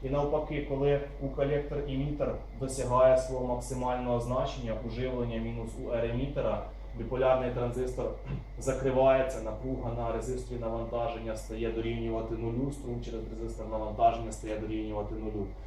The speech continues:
І біполярний транзистор переходить в режим відсічки, і стабілізація струму теж зупиняється.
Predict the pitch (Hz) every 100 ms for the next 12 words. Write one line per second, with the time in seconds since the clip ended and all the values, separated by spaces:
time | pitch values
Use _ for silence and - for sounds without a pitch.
0 | - - 113 120 131 131 127 123 120 117
1 | 139 - - 123 110 123 120 117 110 110
2 | 110 110 110 113 110 - - - - -
3 | 120 117 120 - - - - 113 120 120
4 | 127 123 117 113 - 123 117 110 113 110
5 | 113 113 110 107 101 95